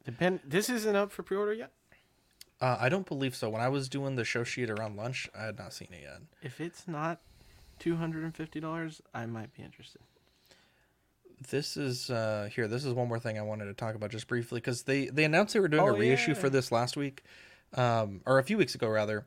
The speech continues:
Speaker 2: Uh, it's the Revoltech, uh, Stitch figure, seventy-five bucks. This is, like, a three hundred plus dollar figure. I sold mine many moons ago, and I've regretted it every day since then. And, uh, it's a fantastic figure. You get both the normal Stitch and the six two six options, which I think is really cool.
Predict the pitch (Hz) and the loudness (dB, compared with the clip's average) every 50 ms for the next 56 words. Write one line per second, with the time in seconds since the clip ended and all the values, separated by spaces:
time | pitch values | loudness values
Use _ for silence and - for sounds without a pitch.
0 | - - - - - - - - _ - - 120 117 117 127 127 - - - 139 | -10 -20 -20 -20 -20 -20 -20 -20 _ 0 2 4 4 4 2 0 -2 -2 0 2
1 | 127 127 123 117 110 117 123 135 143 135 - - 151 143 135 135 131 - - - | 2 4 4 4 4 2 2 2 2 -2 -2 -2 0 2 2 0 0 -2 -8 -12
2 | - - - - - - - - 120 117 113 107 107 - - - - - 160 151 | -12 -12 -12 -14 -16 -12 -6 -2 0 0 0 0 -2 -4 -4 -4 -2 -2 -2 -2
3 | - - - 117 107 104 98 101 - - 131 127 123 - - 117 107 117 113 110 | -2 -4 -4 -4 -4 -4 -6 -6 -2 0 0 0 0 0 0 0 2 2 2 0
4 | 107 - - 139 - 226 202 220 196 165 - - 131 127 131 127 123 113 117 - | 0 0 -4 -4 -4 -2 0 0 2 0 0 0 0 0 2 2 0 -2 -4 -2
5 | - 117 113 120 - 127 107 101 101 - 120 110 110 98 95 - - - - - | -2 -2 0 0 2 0 2 0 0 -4 -6 -4 -4 -4 -6 -6 -10 -16 -20 -20
6 | - - - - - _ - 113 127 127 - - 160 147 143 139 135 131 131 131 | -20 -20 -20 -20 -20 _ -2 -2 0 0 2 2 0 2 2 2 4 4 4 2
7 | 131 127 - 101 113 117 123 127 131 131 123 123 123 123 113 117 117 113 110 107 | 2 0 -2 -4 -4 -2 -2 0 0 0 0 0 0 0 0 -2 0 0 0 0
8 | 104 104 107 110 110 113 104 107 117 110 110 110 110 107 110 107 98 101 107 107 | 0 0 -2 -2 -2 -4 -6 -4 0 0 2 2 2 0 -2 -4 -4 -4 -4 -4
9 | 110 113 107 107 104 104 - - 117 113 107 - - 131 131 127 127 127 127 - | -4 -4 -4 -6 -6 -8 -8 -8 -10 -10 -10 -8 -6 -4 -4 -2 -2 -4 -6 -8
10 | - - - - - - - _ _ - 120 120 120 117 117 117 113 107 - 113 | -14 -20 -20 -20 -20 -20 -20 _ _ -6 -4 -2 0 0 0 0 -2 -2 -2 -2
11 | 110 107 101 117 127 - 135 110 - - - 117 120 120 110 - 120 113 - - | -2 0 0 -2 0 0 0 -2 -2 -2 -4 -2 -2 -2 -2 -2 -2 -2 -2 -4
12 | 107 - - 120 110 117 110 107 110 113 117 117 110 - - - 117 117 123 127 | -6 -6 -4 -4 -4 -4 -4 -4 -4 -2 0 0 -2 -2 -4 -2 0 2 2 0
13 | 127 - - 123 120 117 113 113 113 110 107 110 120 123 127 131 131 127 - - | 0 -2 -4 -4 -4 -2 -2 -2 -4 -4 -4 -2 -2 0 0 0 0 -2 -2 0
14 | 135 127 127 127 - - - - - 113 117 113 110 113 104 - - - 123 - | 2 2 2 2 0 -2 -2 -4 -4 -6 -8 -6 -6 -6 -6 -6 -6 -6 -6 -6
15 | - - 123 113 - - 123 135 - - - 131 139 139 135 - - 170 160 160 | -6 -6 -6 -6 -4 -4 -4 -4 -6 -6 -4 -2 -2 -2 -2 -4 -6 -6 -6 -6
16 | 147 - 147 135 135 131 139 139 139 143 139 139 135 - 147 143 143 139 131 | -6 -4 -4 -4 -2 -2 -4 -4 -4 -2 -2 -2 -2 -2 -4 -4 -4 -4 -6